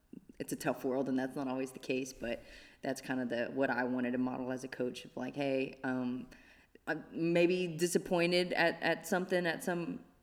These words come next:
some point in the game, but I want you to know, like, I'm for you. I want you to be able to come to me on and off the court." Like,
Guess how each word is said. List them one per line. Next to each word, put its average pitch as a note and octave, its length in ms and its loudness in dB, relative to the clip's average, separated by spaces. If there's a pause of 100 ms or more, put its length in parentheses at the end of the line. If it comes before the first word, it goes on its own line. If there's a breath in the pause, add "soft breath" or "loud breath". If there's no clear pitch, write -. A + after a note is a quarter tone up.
some E3+ 240 -2
point E3+ 280 0
in D#3+ 60 0
the D#3 60 4
game, D#3 460 4
but C3 320 4
I C3+ 80 4
want C3+ 240 0
you C3 60 2
to C3 40 4
know, C3 140 2
like, C3 160 -2
I'm C3+ 100 2
for C3 320 0
you. C3+ 340 2
I C3+ 60 0
want C3 220 0
you C3 60 2
to B2+ 60 0
be C3 100 2
able B2+ 100 2
to C3 80 -2
come C3+ 200 -2
to C3 60 2
me C3 160 4
on B2+ 160 -2
and B2+ 120 0
off C3 100 -4
the C#3 80 -4
court." B2+ 380 -2
Like, A2+ 260 -4